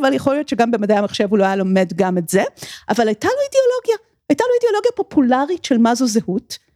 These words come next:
ולפי זה הוא הנדס את כולנו, שתהיה לנו one identity, נכון? אבל אם אנחנו הולכים עם הגישה הזאת שיש פה הבניה חברתית של טכנולוגיה, אנחנו נרצה כן לדבר היום על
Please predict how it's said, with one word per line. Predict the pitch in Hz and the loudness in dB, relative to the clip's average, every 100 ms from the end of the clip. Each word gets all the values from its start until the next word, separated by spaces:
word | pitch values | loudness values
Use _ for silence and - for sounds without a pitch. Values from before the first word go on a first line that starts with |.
| _ _ - | _ _ -4
ולפי | 220 254 - 494 554 | -2 -2 0 -2 0
זה | 554 587 605 | -2 -2 -4
הוא | 311 403 - | -2 -2 0
הנדס | 349 403 466 - | -2 0 -2 -4
את | |
כולנו, | - 480 494 494 - | 0 0 0 -6 -14
שתהיה | - - 294 | -6 0 0
לנו | 339 359 370 - - | 0 -2 -6 -10 -4
one | 214 226 - | -2 -2 -2
identity, | 208 202 185 - 190 | -2 0 -4 -6 -4
נכון? | 175 - 285 427 - - - - - | -2 -2 -2 -4 -12 -14 -12 -10 -6
אבל | 226 262 | -2 -2
אם | 302 640 | -2 -4
אנחנו | - 480 | -2 -2
הולכים | 508 571 | -2 -2
עם | 494 | -2
הגישה | 302 302 392 | 0 0 0
הזאת | 427 415 - | -2 -4 -2
שיש | 320 | -2
פה | - 339 | 0 -2
הבניה | 240 226 196 233 | 0 0 2 0
חברתית | 349 247 294 311 370 | 0 0 0 0 -2
של | 349 | -2
טכנולוגיה, | - - 466 494 359 392 - - - | -4 0 0 2 0 -2 -8 -10 -2
אנחנו | 262 294 | 0 2
נרצה | 294 302 - 494 - | 0 0 -2 -2 -2
כן | - 466 523 523 | -2 0 0 0
לדבר | 330 233 359 440 | 0 0 -2 0
היום | 359 277 262 | 0 2 2
על | 247 | 0